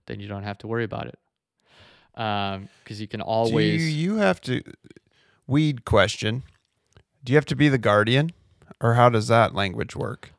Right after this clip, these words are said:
Speaker 1: Uh, what do you
Speaker 2: Is
Speaker 1: mean?
Speaker 2: it dir-, to,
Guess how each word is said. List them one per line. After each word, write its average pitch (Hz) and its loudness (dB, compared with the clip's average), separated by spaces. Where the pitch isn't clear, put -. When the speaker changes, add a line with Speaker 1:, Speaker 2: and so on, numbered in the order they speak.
Speaker 1:
Uh, 120 -2
what 117 -6
do 120 -6
you 113 -10
Speaker 2:
Is 117 -2
Speaker 1:
mean? 107 -2
Speaker 2:
it 107 -16
dir-, 110 -4
to, 113 0